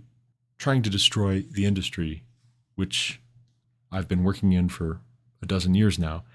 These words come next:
if I see a whole political party trying to destroy the industry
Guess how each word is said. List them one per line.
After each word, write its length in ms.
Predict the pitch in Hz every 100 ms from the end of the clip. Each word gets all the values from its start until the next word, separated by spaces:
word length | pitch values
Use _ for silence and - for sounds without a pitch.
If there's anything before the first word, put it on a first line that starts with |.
| _ _ _ _ _ -
if 120 | 104
I 80 | 110
see 500 | 104 185 202 196 - _ _ _ _
a 60 | 113
whole 180 | 92 123
political 480 | - 123 113 - 98
party 300 | 87 82 78
trying 300 | - 98 90
to 60 |
destroy 580 | 85 82 - - 101 95
the 140 | 87
industry 600 | 90 90 - 82 80 78